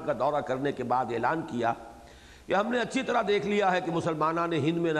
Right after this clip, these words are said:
کوئی مذہبی جذبہ باقی رہا ہے، نہ سیاسی قوت، لہذا عیسائیوں کو کھل کر اپنے مذہب کی تبلیغ کرنی چاہیے۔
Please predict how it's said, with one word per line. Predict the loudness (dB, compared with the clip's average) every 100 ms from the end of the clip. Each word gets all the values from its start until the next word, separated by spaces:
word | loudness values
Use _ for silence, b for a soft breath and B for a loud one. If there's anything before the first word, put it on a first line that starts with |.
| 0
کوئی | -2
مذہبی | 0 0 0 0
جذبہ | -2 -2 0
باقی | 0 -2 0 0
رہا | 2 2 2
ہے، |
نہ | 0 -2
سیاسی | -2 -4 -4 -4
قوت، | -4 -6 -6 -12 -20 -20 -20 B B B B B B
لہذا | 0 0 2 2
عیسائیوں | 0 2 0 2 0
کو | 0
کھل | 0 -2 -2
کر | -2
اپنے | -2 -2
مذہب | 0 0 0
کی | -2
تبلیغ | -4 -2 -2
کرنی | -2 -6 -6
چاہیے۔ | -8 -12 -14